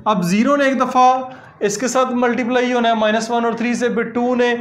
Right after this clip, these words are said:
फिर फ़ोर ने, यानी ए के जितने भी एलिमेंट है बारी बारी उसके साथ हम मल्टीप्लाई करके लिखेंगे। कैसे लिखेंगे? अगर देखें जी, A cross B, A cross B, पहले जो है ज़ीरो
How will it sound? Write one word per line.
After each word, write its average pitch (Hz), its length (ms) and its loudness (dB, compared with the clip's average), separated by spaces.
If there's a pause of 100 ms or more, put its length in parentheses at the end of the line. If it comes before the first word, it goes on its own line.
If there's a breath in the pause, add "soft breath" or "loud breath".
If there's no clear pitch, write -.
(220 loud breath)
फिर 240 120 -2
फ़ोर 220 300 0
ने, 220 100 0
यानी 233 180 0
ए 247 240 2
के 277 120 -2
जितने 277 260 0
भी 269 140 2
एलिमेंट 240 440 2
है 247 120 2
बारी 208 240 2
बारी 233 240 0
उसके 226 260 -2
साथ 226 220 0
हम 220 140 0
मल्टीप्लाई 214 420 -2
करके 220 320 -2 (360 loud breath)
लिखेंगे। 233 400 0 (320 loud breath)
कैसे 240 260 0
लिखेंगे? 262 400 0
अगर 226 260 2
देखें 226 280 2
जी, 247 80 0
A 226 320 2
cross 226 440 0 (100)
B, 190 180 -2 (720 loud breath)
A 202 200 2
cross 233 440 0 (220)
B, 170 160 0 (1400 soft breath)
पहले 247 260 2
जो 262 160 2
है 254 320 2
ज़ीरो 214 440 2